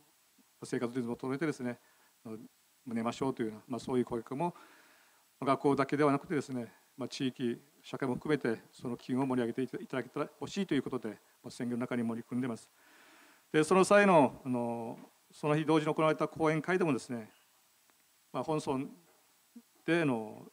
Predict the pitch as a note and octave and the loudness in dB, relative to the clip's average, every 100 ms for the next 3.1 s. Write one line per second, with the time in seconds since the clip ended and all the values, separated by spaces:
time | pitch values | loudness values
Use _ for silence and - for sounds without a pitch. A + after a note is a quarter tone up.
0 | _ _ _ _ - B2 C3+ D3+ C#3+ A#2+ | _ _ _ _ -8 -4 -2 -2 -4 -2
1 | C3+ C3+ C3+ D3+ C3+ B2+ A#2 - C#3 C3+ | -2 0 -2 -2 -2 -2 -8 -6 -4 -2
2 | C3+ - C3 - D3+ D3 A#2+ B2+ - A#2 | -2 -2 -2 0 0 0 0 -2 -4 -8